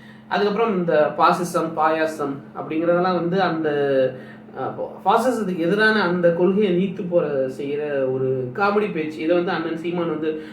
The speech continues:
பல வருஷமா பண்ணிட்டு இருக்காரு. காமெடியா பேசி அந்த, அந்த எதிர்ப்பை வந்து நீத்து போக செய்யறது. அப்புறம் நான் சொன்ன மாதிரி மக்கள்கிட்ட எவ்வளவுக்கு எவ்வளவு நெருக்கமா ஒரு தலைவன் வரானோ, அவ்வளவுக்கு அவ்வளவுதான் மக்களுடைய அன்பு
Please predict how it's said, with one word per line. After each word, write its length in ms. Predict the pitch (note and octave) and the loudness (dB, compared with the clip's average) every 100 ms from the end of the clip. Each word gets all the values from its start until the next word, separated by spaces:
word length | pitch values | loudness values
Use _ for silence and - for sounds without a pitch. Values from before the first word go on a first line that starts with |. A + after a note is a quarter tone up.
| - | -4
பல 200 | D3+ E3+ | 2 4
வருஷமா 280 | E3+ F3 F3 | 4 2 0
பண்ணிட்டு 260 | D3+ D3 | -2 -4
இருக்காரு. 300 | C#3 C#3 C3 | -2 -2 -2
காமெடியா 300 | C#3+ C#3+ D3 | -4 -2 -4
பேசி 600 | C#3+ C3+ C#3+ C#3+ C#3 C3 B2 - - - | -4 -6 -6 -8 -6 -6 -8 -16 -20 -8
அந்த, 240 | C#3+ C#3 C3 B2+ B2 A#2+ A2+ - | -4 2 4 6 4 2 -2 -2
அந்த 160 | D3 | -2
எதிர்ப்பை 420 | C#3 D#3+ G3 F#3 F3+ | 2 2 2 4 2
வந்து 180 | D#3 | 4
நீத்து 260 | D#3 D3+ D3+ C#3 | 0 -2 -4 -4
போக 200 | C3 B2+ | -4 -4
செய்யறது. 460 | C3+ B2+ B2 A#2+ A#2+ | -4 -2 -2 -4 -4
அப்புறம் 220 | F#3+ A#3 | 0 4
நான் 100 | G#3+ | 4
சொன்ன 180 | A3 G#3+ | 4 2
மாதிரி 580 | G3+ G#3+ F#3+ D#3 C3 - - - | 2 2 0 -2 -4 -8 -12 -6
மக்கள்கிட்ட 720 | F#3 - C#4 G#3+ B3 A#3+ G3 | -4 -2 0 2 2 4 4
எவ்வளவுக்கு 540 | E3 G#3 A#3 A3 - G#3+ | 4 4 2 0 0 0
எவ்வளவு 640 | F#3+ G3 G3 F#3+ E3+ C3 | 2 2 2 4 2 2
நெருக்கமா 640 | D3+ F3+ G3+ G3 F#3+ F3 C#3 B2+ A#2 - - | 0 2 0 2 4 2 0 -2 -4 -8 -4
ஒரு 180 | C#3+ | -4
தலைவன் 380 | C3+ D3 E3+ D#3 | -2 2 2 2
வரானோ, 460 | C#3+ C#3+ E3+ F3+ C#3 | 0 0 0 -2 -2
அவ்வளவுக்கு 400 | D3 F#3 F3+ F3 | -2 0 2 4
அவ்வளவுதான் 720 | E3+ F3 E3+ F#3+ E3 C3+ C#3 - - - - | 4 4 4 0 -2 -4 -8 -14 -18 -14 -8
மக்களுடைய 960 | C#3+ - A3+ G#3 F3 D#3 C#3 C3+ C3 B2 A#2 - | -8 0 2 4 2 2 4 6 6 6 0 -2
அன்பு 720 | D3+ G#3 G3 A3 G#3+ D#3 | 0 0 0 2 2 0